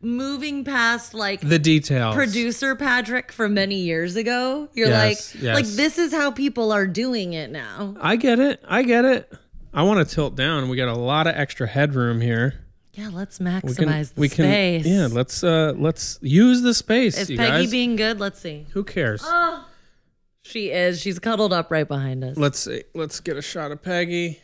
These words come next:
Speaker 1: There
Speaker 2: Oh,
Speaker 1: she
Speaker 2: there she is. She's in
Speaker 1: is.
Speaker 2: full donut right now.
Speaker 1: We took her for a long walk, so
Speaker 2: We
Speaker 1: she's good.
Speaker 2: love a donut.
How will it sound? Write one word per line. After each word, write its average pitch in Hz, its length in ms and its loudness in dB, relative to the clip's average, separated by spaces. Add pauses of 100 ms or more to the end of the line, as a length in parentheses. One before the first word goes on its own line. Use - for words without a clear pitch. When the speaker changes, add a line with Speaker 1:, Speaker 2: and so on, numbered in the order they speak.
(100)
Speaker 1:
There 180 160 -8
Speaker 2:
Oh, 151 220 2
Speaker 1:
she 151 60 0
Speaker 2:
there 156 180 2
she - 140 -2
is. 151 180 0
She's 196 160 4
in 190 80 4
Speaker 1:
is. 180 100 -2
Speaker 2:
full 202 220 2
donut 175 580 2
right 139 220 2
now. 131 380 0
Speaker 1:
We 190 100 -4
took 220 180 -6
her 233 140 -4
for 233 140 -6
a 226 80 0
long 214 360 -4
walk, 196 360 -6
so - 140 -8
Speaker 2:
We 147 120 0
Speaker 1:
she's 143 60 -6
good. 143 100 -2
Speaker 2:
love 165 800 -2
a 160 80 -2
donut. 123 580 -2